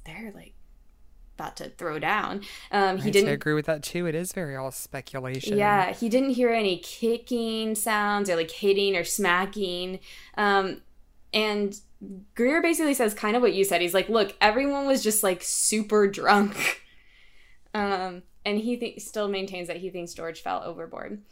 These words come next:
Speaker 1: So, uh, Mike Jones, the Smith's attorney, theorizes that Josh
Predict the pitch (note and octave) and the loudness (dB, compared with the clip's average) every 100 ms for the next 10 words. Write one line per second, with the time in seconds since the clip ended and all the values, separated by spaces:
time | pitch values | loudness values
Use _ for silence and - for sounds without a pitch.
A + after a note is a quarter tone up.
0 | - - - - A#3+ G#3+ G3+ G3+ G3 - | -20 -20 -18 -4 0 0 0 -2 -6 -12
1 | _ - G#3 F#3+ E3+ G#2 - - _ - | _ -2 0 0 0 -6 -8 -14 _ -20
2 | - G#3 G3+ A3 G#3+ - G3 F3+ F3 F3 | -10 -2 0 -2 -6 -2 0 0 -4 -8
3 | F#3+ - F#3+ - G3 F#3+ F#3 F#3 F3+ F3+ | -10 -8 -8 -8 -8 -8 -8 -8 0 2
4 | E3+ E3+ F3 E3 F3 E3+ - - F3+ E3 | 2 2 -2 0 0 2 -2 0 6 6
5 | E3 - | 4 0